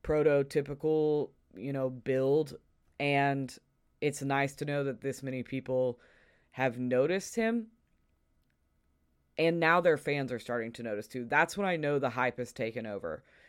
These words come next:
You know, when beat writers are mentioning h-, players or y-, big, big names of accounts, it's one thing when, like, that's your job is to cover that team. But when fans are going like, "Oh, we want Devin Harper on the Cowboys. He's a Cowboy. He's already a Cowboy."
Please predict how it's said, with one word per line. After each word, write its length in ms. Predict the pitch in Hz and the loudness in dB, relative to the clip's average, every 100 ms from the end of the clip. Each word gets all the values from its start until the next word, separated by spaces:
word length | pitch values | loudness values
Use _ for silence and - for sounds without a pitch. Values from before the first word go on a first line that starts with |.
| - | -4
You 80 | 151 | 2
know, 100 | 156 | 4
when 180 | 147 | 2
beat 260 | 135 170 170 | 0 -4 2
writers 520 | 160 151 143 139 123 | 6 6 6 2 0
are 160 | 127 131 | 0 0
mentioning 500 | 139 127 - 131 127 | 0 -6 -6 -8 -6
h-, 100 | - 135 - - | -8 -12 -18 -10
players 480 | 147 135 131 131 131 | -4 -2 -2 -4 -4
or 360 | 135 135 127 - - _ _ _ _ - | -2 -2 -2 -6 -20 _ _ _ _ -18
y-, 160 | 139 - 143 | -16 -14 0
big, 320 | 165 156 143 - - | 4 4 0 -12 -2
big 220 | 151 135 | -2 0
names 420 | 135 127 123 - | 0 2 0 -4
of 180 | - 127 | -2 -2
accounts, 480 | 123 135 120 113 - - | 0 -2 -2 -4 -6 0
it's 240 | 135 - | 0 0
one 280 | 139 139 147 | -4 -2 -2
thing 360 | 180 208 233 233 - | -2 -2 -2 -8 -12
when, 380 | 135 139 139 | -4 -2 -2
like, 240 | 127 131 127 | 0 0 0
that's 260 | 131 - | -4 -2
your 100 | 139 | -4
job 380 | 120 135 120 123 | -2 -2 0 0
is 220 | 117 135 | -2 -4
to 100 | - | -8
cover 280 | 151 135 127 | -6 -4 0
that 180 | 131 127 | 0 -2
team. 300 | - 139 180 - - - - _ - | -4 -8 -8 -12 -20 -20 -20 _ 4
But 100 | 160 | 6
when 160 | 156 | 6
fans 400 | 127 143 147 156 | 2 0 0 0
are 60 | 147 | 0
going 240 | 139 135 | 0 0
like, 180 | 127 117 | -2 -2
"Oh, 160 | 120 135 | 0 2
we 120 | 135 | 0
want 160 | 135 131 | -2 -2
Devin 240 | 127 135 | -2 -2
Harper 240 | 135 131 | -2 -2
on 80 | 131 | -4
the 60 | 131 | -4
Cowboys. 560 | 147 139 131 117 113 | 0 2 2 -2 -4
He's 160 | 143 135 | -8 -10
a 40 | |
Cowboy. 460 | 139 139 135 123 120 | -4 0 0 0 -2
He's 120 | 123 | -2
already 220 | 139 135 | -4 -2
a 60 | 127 | -4
Cowboy." 460 | 139 131 117 113 | -2 0 -2 -6